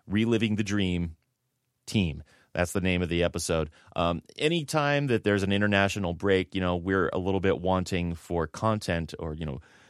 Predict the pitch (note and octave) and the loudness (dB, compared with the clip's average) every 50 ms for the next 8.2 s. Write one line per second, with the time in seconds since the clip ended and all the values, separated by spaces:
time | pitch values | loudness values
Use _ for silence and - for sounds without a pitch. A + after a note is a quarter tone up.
0 | _ _ - F#2 G2+ F#2+ G2+ G2+ F#2 - - G2 E2 - - G2+ F#2 F#2 F#2 F2+ | _ _ -2 2 2 4 4 2 2 -2 -4 -6 -4 -2 0 2 4 4 4 4
1 | E2 - F#2+ F2+ - - F#2+ F2 E2+ E2+ E2+ - - F#2+ F2+ F#2 F#2+ F#2 F#2 F2+ | 2 0 -2 -4 0 2 2 2 2 2 0 0 2 2 2 2 2 2 2 2
2 | E2+ - F#2+ F2+ F#2+ E2 E2+ E2 D#2+ - - G#2+ - - G2 - - F2 E2 E2 | 0 -2 -2 -2 -2 -2 -2 -4 -6 -4 -4 -4 -2 -4 -4 -4 -4 -2 -2 0
3 | E2 D#2 D2+ - - - - - _ _ - - G#2+ G#2 G#2+ C#3 E3+ - A2 - | 0 -2 -2 -6 -8 -16 -20 -20 _ _ -4 0 0 2 2 0 0 -2 -2 -2
4 | - B2 G#2+ F#2 E2+ G#2 G#2 - B2 G2+ F#2+ F#2 F#2+ - F#2+ F2 E2 - F2 F#2 | 0 0 2 2 0 0 -2 0 0 2 2 2 2 2 0 -2 -2 0 0 0
5 | F2+ F2 E2 E2+ D#2 D2 E2+ D#2+ D#2 - - E2+ E2 D#2+ D#2 D2 D2+ - - - | 2 2 2 0 0 0 0 -2 -2 -2 -2 -2 -2 -2 -2 -4 -6 -8 -12 -16
6 | _ _ _ _ - - _ - - F#2+ F2+ F2+ F2 - F2+ A#2 A2+ F2+ F#2+ G2 | _ _ _ _ -20 -20 _ -2 0 2 2 2 0 2 2 2 2 2 -2 -2
7 | - D3 C3+ A#2 G2 - - - G#2 - G2 - - A2+ A#2 A2 - - F2+ F2+ | 0 0 2 2 0 -2 -2 -4 -2 -2 -2 0 0 0 0 0 -2 -2 0 0
8 | F2 F2 E2+ D#2+ | 0 -2 -4 -6